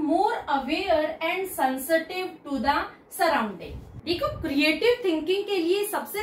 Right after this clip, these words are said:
पहले आपको aware होना होगा surrounding के बारे में। जिस surrounding में आप रह रहे हैं, उस environment को आप scan करेंगे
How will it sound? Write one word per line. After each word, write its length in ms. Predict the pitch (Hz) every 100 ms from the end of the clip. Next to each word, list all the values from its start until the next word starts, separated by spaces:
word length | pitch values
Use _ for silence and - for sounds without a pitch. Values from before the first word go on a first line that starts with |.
| 415
पहले 340 | 339 311 392
आपको 420 | 339 285 269 -
aware 680 | 277 254 254 240 285 339 427
होना 280 | 392 285 294
होगा 400 | 311 330 320 370 320 - - - -
surrounding 540 | 302 302 349 403 403
के 120 | 403 359
बारे 320 | 277 208 190
में। 180 | 165 - - - -
जिस 300 | - 523 -
surrounding 540 | 302 262 269 285 359
में 100 | 381
आप 300 | 381 320 349
रह 180 | 330 269
रहे 220 | 277 330
हैं, 160 | 359 370 -
उस 260 | 494 508 -
environment 720 | 285 277 294 294 320 349 349
को 80 | 381
आप 340 | 359 311 339 -
scan 440 | - 302 302 359
करेंगे 460 | 330 262 294 370